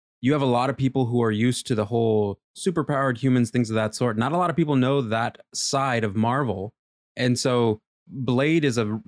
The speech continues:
recognizable name because of what Wesley Snipes did with the franchise previous.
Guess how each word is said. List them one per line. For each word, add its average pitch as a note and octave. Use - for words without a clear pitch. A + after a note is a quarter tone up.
recognizable A#2+
name C3+
because A2
of G#2
what G2+
Wesley G#2+
Snipes A2+
did A2+
with A2
the A#2
franchise G2+
previous. C3